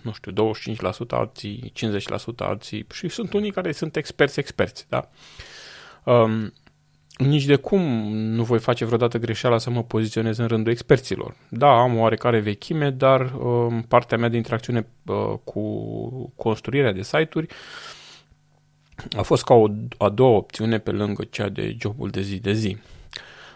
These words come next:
Um, însă vreau să subliniez acest aspect. Um, cei care vor să facă un site și vor perfecțiunea, um, dacă și-o permit și au un plan de business și au banii să facă perfecțiunea, este ok, uh,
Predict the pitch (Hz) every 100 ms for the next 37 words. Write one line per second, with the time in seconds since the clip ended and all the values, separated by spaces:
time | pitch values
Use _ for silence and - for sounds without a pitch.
0 | _ - 104 101 101 104 127 - _ -
1 | 160 214 - 127 120 185 - 151 147 139
2 | 127 123 127 - - - - - - 98
3 | 98 101 110 - - 143 180 135 160 139
4 | 127 131 110 127 107 90 - - - _
5 | - - - 117 117 143 - 131 - 143
6 | - 139 101 95 113 - _ - 110 113
7 | 113 113 113 117 - 101 110 113 120 -
8 | 123 117 110 - 113 - 110 143 175 -
9 | 107 110 120 117 113 127 165 - 95 -
10 | 104 104 104 120 117 113 120 101 101 -
11 | - - - - - 120 - - 107 120
12 | - 156 139 - 120 120 98 87